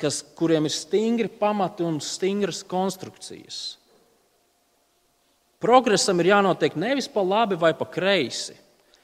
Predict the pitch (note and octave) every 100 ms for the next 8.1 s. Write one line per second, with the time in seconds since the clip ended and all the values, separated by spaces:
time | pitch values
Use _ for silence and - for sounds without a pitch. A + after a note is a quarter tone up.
0 | _ - C3+ - G3+ A3 G#3 E3+ - D3+
1 | A#2+ F#3 F3 C#3+ D3+ C3+ - - _ _
2 | C3+ C#3+ _ _ - C#3+ - G3 F#3+ F3+
3 | E3+ E3+ A3 E3+ G#2+ - - _ _ _
4 | _ - C3 F3+ F#3 A2 G2 D2 - _
5 | _ _ _ _ _ _ _ _ _ -
6 | C3 E3 A3+ A3 G3 A3 A3+ G3 D3 -
7 | - - - E3+ - D#3+ E3 - D#3+ C#3
8 | -